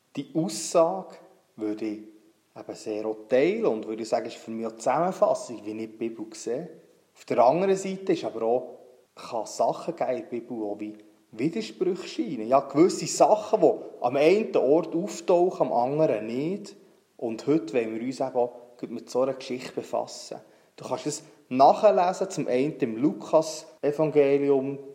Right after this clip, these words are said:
Kapitel zwei, die Verse eins bis vierzig und im Matthäus-Evangelium, die Verse eins bis dreiundzwanzig. Das ist,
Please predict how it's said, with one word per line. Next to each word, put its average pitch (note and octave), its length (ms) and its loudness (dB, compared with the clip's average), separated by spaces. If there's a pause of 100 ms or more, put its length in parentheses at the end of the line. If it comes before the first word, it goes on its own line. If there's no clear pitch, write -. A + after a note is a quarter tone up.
(240)
Kapitel B2+ 560 -6
zwei, B2+ 420 4
die - 180 -6
Verse A#2+ 360 2 (120)
eins D3 580 0 (320)
bis B2 400 -4 (460)
vierzig B3+ 840 -2 (160)
und E3 320 4
im C3+ 100 -2
Matthäus-Evangelium, C#3 1080 0
die C3+ 60 -14
Verse A#2+ 340 0 (100)
eins C3+ 640 -4 (460)
bis - 580 -6
dreiundzwanzig. G#2+ 1000 -10 (460)
Das - 200 -6
ist, - 180 -8